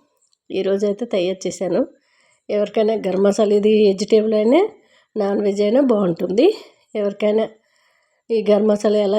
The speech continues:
ఏంటంటే గరం మసాలా అని కొట్టినట్లయితే మన ఛానల్లో ఉందండి, వస్తుంది. వెజ్ అయినా నాన్ వెజ్ అయినా గరం మసాలా పొడి చాలా బాగుంటుంది టేస్ట్. ధనియాలు, జీలకర్ర,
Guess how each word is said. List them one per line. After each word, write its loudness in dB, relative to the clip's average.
ఏంటంటే -2
గరం 0
మసాలా 2
అని 0
కొట్టినట్లయితే -2
మన -4
ఛానల్లో -2
ఉందండి, 0
వస్తుంది. -2
వెజ్ -2
అయినా 4
నాన్ -4
వెజ్ -2
అయినా 2
గరం 0
మసాలా 0
పొడి -2
చాలా 0
బాగుంటుంది -2
టేస్ట్. -6
ధనియాలు, 4
జీలకర్ర, -2